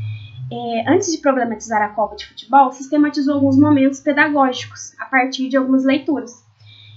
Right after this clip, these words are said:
E que serão dois momentos muito importantes no, no livro. O primeiro, que é um percurso histórico da mídia e educação, e o outro, os momentos pedagógicos da mídia e educação. No primeiro momento, é,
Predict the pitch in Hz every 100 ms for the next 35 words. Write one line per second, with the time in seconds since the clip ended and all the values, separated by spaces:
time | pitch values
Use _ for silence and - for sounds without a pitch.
0 | - 269 277 277 269 262 - 311 311 302
1 | 339 427 381 320 302 302 349 381 381 403
2 | 415 262 226 233 - - - _ 262 269
3 | 269 269 302 220 208 - _ _ _ 269
4 | 302 285 294 370 285 226 269 262 262 277
5 | 285 277 302 285 - - 294 262 262 -
6 | _ _ - 240 262 277 285 269 - 311
7 | - 226 190 _ _ _ _ _ - 285
8 | 277 311 302 285 302 294 339 - 349 320
9 | 302 262 262 269 320 - 285 294 262 233
10 | 247 - 294 - - _ _ _ _ _
11 | - - 302 294 339 415 359 262 240 277
12 | 226 - - _ _ _ _ _ _ -
13 | - 240 233 226 214 202 196 -